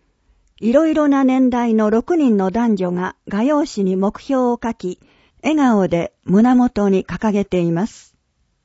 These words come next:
写真説明終わり。友達募集中。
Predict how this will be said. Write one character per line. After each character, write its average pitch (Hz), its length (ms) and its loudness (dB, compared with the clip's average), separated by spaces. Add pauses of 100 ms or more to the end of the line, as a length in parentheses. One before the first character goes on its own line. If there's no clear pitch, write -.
(800)
写 269 220 -4
真 311 240 -2
説 285 300 0
明 185 360 -2
終 208 220 -2
わ 196 60 -4
り。 180 220 -6 (1600)
友 294 300 0
達 - 440 -6
募 240 120 -2
集 277 280 -4
中。 196 520 -4